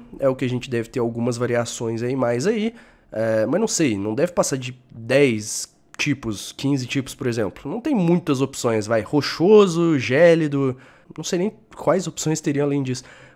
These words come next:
Por exemplo, se você for analisar o Sol, certamente vai tá como gasoso, né? Mas enfim, você tem as informações todas ali. E aí, logo depois desse que eu acabei de citar, que é o Jameson aí,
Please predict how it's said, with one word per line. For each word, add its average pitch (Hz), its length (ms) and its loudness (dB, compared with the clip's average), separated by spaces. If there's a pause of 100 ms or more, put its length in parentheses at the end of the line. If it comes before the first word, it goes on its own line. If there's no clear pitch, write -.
Por - 80 -4
exemplo, 123 280 0
se - 100 -10
você 135 180 -6
for 143 120 0
analisar 135 280 2
o 147 80 2
Sol, 165 560 2 (680)
certamente 120 520 -4
vai 139 100 2
tá 135 100 -2
como 135 180 -2
gasoso, 165 520 4
né? 107 160 -6 (260)
Mas 381 160 0
enfim, 196 340 2 (340)
você - 180 -2
tem 254 220 4
as 220 100 4
informações 185 600 4
todas 147 240 -2
ali. 135 220 0 (320)
E 254 100 0
aí, 349 100 4
logo 302 360 6
depois 160 460 4
desse 143 300 2
que 123 60 -6
eu 117 40 -6
acabei 117 240 -2
de 120 80 -12
citar, 156 380 0
que - 100 -8
é 104 40 -4
o 110 100 -4
Jameson 117 560 -4
aí, 233 340 -2